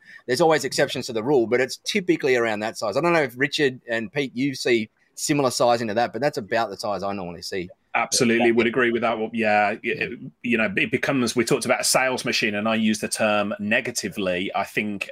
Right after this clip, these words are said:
Speaker 2: I've seen M S Ps that have got maybe three and a half million pounds
Speaker 1: Mm.
Speaker 2: and above,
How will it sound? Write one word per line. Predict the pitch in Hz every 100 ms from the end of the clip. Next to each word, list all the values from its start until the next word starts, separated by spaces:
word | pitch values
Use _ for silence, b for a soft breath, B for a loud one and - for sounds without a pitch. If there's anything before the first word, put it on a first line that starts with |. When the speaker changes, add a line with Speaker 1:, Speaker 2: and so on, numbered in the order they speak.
| -
Speaker 2:
I've | 117 117
seen | - 117
M | 113 113
S | 101
Ps | 123 110
that | 120
have | 104
got | 117 80
maybe | 135 147 -
three | - 165
and | 156
a | 147
half | 147 147
million | 139 135 135 127 -
pounds | 131 131 151 160 156 B
Speaker 1:
Mm. | 107 110 90
Speaker 2:
and | 113
above, | 107 82 117 135 143